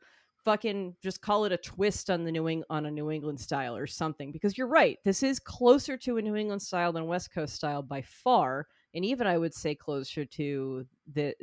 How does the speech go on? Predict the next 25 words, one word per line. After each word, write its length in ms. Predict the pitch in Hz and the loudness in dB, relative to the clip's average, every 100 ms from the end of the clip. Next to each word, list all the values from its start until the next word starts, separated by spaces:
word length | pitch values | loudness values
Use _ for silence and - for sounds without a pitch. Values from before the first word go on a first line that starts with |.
| 139 | -4
than 180 | 147 143 | -4 -4
a 60 | |
New 180 | 143 143 | -4 -2
Eng-, 220 | 156 - | -2 -4
to 160 | - 151 | -6 -4
a 40 | |
New 120 | 139 156 | -2 -4
England 380 | 156 156 151 143 | -2 -4 -6 -4
than 400 | 160 139 139 127 - | -4 -4 -8 -10 -10
a, 300 | 131 120 - | -8 -8 -10
an 140 | 131 123 | -12 -8
English, 580 | 156 233 202 127 123 - - _ _ _ _ | -4 -2 -2 -6 -8 -14 -20 _ _ _ _
just 460 | - 156 185 240 - | -6 4 4 4 -4
because 800 | 220 - - 247 180 143 135 - _ _ _ | -6 -6 0 2 4 2 -4 -10 _ _ _
it, 300 | 165 175 160 | -4 -4 2
this 300 | 196 269 - | 6 6 4
lacks 340 | 170 170 - - | 2 2 2 -4
the 100 | 147 | -2
bitterness, 600 | 165 151 110 110 - - | 2 2 0 -12 -10 -6
where 140 | 143 | -6
Teddy, 400 | - 165 151 - | -2 -2 -2 -6
the, 260 | 156 151 127 | -4 -2 -2
the 80 | 151 | -6
Teddy 260 | - 180 165 | -2 -2 -2
Hopper, 640 | 147 160 160 156 151 139 | 0 0 0 -4 -4 -6